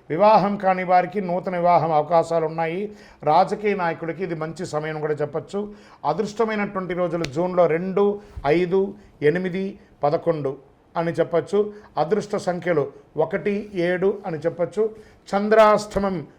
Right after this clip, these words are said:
జూన్ నెలలో పద్నాలుగవ తారీఖున ఐదు గంటల ముప్పై ఎనిమిది నిమిషాల ఉదయం నుండి పదహారవ తారీఖున ఒంటి గంట పది నిమిషాల మధ్యాహ్నం వరకు చంద్రాష్టమం ఉంటుంది. ఈ రెండున్నర రోజులు వాహనం నడిపేటప్పుడు జాగ్రత్త,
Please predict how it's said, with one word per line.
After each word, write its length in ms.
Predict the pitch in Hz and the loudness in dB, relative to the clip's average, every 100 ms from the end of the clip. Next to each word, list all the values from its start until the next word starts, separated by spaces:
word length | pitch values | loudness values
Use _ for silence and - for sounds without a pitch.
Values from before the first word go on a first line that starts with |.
| _ | _
జూన్ 300 | 127 170 196 | -4 -2 0
నెలలో 400 | 190 180 175 190 - - - | 0 2 4 2 -2 -20 0
పద్నాలుగవ 640 | 170 160 214 214 202 202 | 0 2 2 2 2 0
తారీఖున 680 | 202 185 180 170 175 175 208 - - _ | 2 4 4 2 -2 -2 -2 -8 -20 _
ఐదు 220 | 143 190 | 0 0
గంటల 400 | 208 208 202 208 | 0 -2 -2 0
ముప్పై 320 | 202 190 190 196 | 0 0 -2 -2
ఎనిమిది 320 | 190 185 185 | 0 -2 -4
నిమిషాల 500 | 185 175 190 180 180 | -6 0 4 4 4
ఉదయం 420 | 165 170 185 180 | 0 0 -2 -2
నుండి 440 | 165 156 160 185 - - _ | -4 -2 -2 -2 -6 -20 _
పదహారవ 520 | 147 160 175 208 214 208 | -2 0 2 4 4 4
తారీఖున 540 | 202 185 180 180 202 - - - | 2 0 -2 -2 -2 -6 -20 -2
ఒంటి 240 | 160 180 | -2 0
గంట 280 | 196 208 208 | -2 -2 0
పది 320 | 202 202 185 | 0 2 -2
నిమిషాల 400 | 185 185 185 180 | -4 -4 0 0
మధ్యాహ్నం 400 | 165 165 165 170 | 0 -2 -2 -2
వరకు 200 | 165 170 | -2 -4
చంద్రాష్టమం 640 | 180 160 156 165 160 165 147 | -4 -4 0 0 0 -4 -6
ఉంటుంది. 460 | 147 160 170 180 - - _ | -6 -6 -6 -8 -14 -20 _
ఈ 80 | 156 | 0
రెండున్నర 480 | 165 180 202 190 170 | 0 0 -2 -2 0
రోజులు 480 | 170 160 175 - - - _ | 0 0 0 0 -2 -18 _
వాహనం 400 | 127 175 175 202 | 2 2 2 -4
నడిపేటప్పుడు 500 | 185 170 175 165 165 | -4 -2 -2 -2 -2
జాగ్రత్త, 540 | 156 165 165 160 165 | 0 0 0 -2 -4